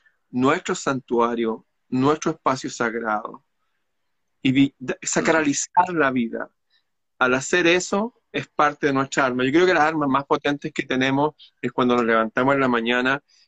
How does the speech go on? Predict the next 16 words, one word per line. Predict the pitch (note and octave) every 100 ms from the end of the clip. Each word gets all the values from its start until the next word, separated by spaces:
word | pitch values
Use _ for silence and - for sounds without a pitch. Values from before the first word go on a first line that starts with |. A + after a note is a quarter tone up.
| _
y | A#2
frente | - C3 B2 A#2
al | G#2
cielo, | - C#3 C#3 A#2+ A#2
frente | A2+ B2+ B2+ A#2+
al | G#2+
sol, | - D3 C3+
como | A#2+ A#2
lo | A2+
hacemos | A2 A#2+ A#2+
algunos | A#2 B2 A#2+
de |
nosotros, | A2+ B2+ - - - - - - _
hablamos | B2+ B2 C#3 C#3+ C3 A2+
al |
cielo. | - - A#2+